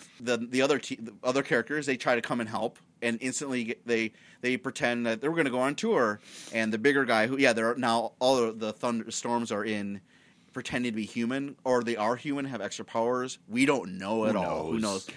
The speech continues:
Speaker 1: They go into a, an elevator of their own, and they get gassed immediately,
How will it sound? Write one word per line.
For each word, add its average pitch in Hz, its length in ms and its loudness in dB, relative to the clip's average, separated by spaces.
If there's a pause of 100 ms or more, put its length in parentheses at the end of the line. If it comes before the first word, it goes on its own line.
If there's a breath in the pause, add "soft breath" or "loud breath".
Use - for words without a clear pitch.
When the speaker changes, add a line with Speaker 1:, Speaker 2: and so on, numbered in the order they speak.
(140 loud breath)
Speaker 1:
They 117 120 -2
go 117 180 2
into 117 400 0
a, 110 320 2 (360)
an 120 100 -2
elevator 123 340 4
of 110 80 0
their 110 180 0
own, 135 380 2 (220 soft breath)
and 113 100 0
they 120 60 2
get 104 160 0
gassed 110 400 0
immediately, 101 600 -2